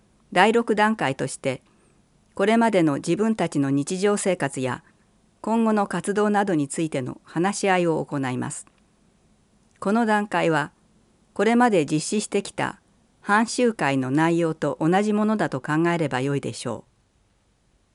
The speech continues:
う。それまでの五つの段階は、六段階での話し合いを神の御胸に沿って行えるようにするための、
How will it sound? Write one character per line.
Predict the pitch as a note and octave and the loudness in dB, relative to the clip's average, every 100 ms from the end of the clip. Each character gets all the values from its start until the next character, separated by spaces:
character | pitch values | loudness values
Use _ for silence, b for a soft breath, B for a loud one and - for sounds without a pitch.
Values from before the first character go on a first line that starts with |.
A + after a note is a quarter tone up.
| _ _ _ _ _ _ - | _ _ _ _ _ _ -8
う。 | |
そ | - A3+ | 0 4
れ | C4+ | 6
ま | C4+ | 6
で | A3 D#3+ | 6 4
の | C#3+ - | 2 -2
五 | E3 B3 | -2 -2
つ | B3 | -2
の | - - | -2 0
段 | D3+ D3 | 0 -2
階 | D3 C#3+ | -2 -2
は、 | C3 B2+ - _ _ _ _ _ _ - | -2 -6 -10 _ _ _ _ _ _ -2
六 | F3+ F#3 | 0 2
段 | B3+ B3+ A#3+ | 2 2 2
階 | D#3+ C#3+ | 0 2
で | D3+ | 2
の | C#3 | 0
話 | D#3 E3 F#3+ | 0 -2 0
し | G3+ | 0
合 | E3+ | 0
い | E3 | 0
を | D3 - - | -2 -8 -10
神 | - A#3+ A3+ | -2 2 4
の | F3 | 4
御 | D3+ D#3 | 4 4
胸 | G3+ G3 | 2 2
に | F#3+ F#3 | 0 0
沿 | F3 | -4
っ | |
て | - - D#3+ | -4 -4 -2
行 | E3 F#3+ | -2 -2
え | G3 F#3+ | 0 0
る | G3 | 0
よ | F#3+ F3+ | 0 2
う | |
に | C#3 | 0
す | - | -2
る | D#3 | -6
た | D3 C#3+ | -4 -2
め | C#3 | -2
の、 | C3+ | -4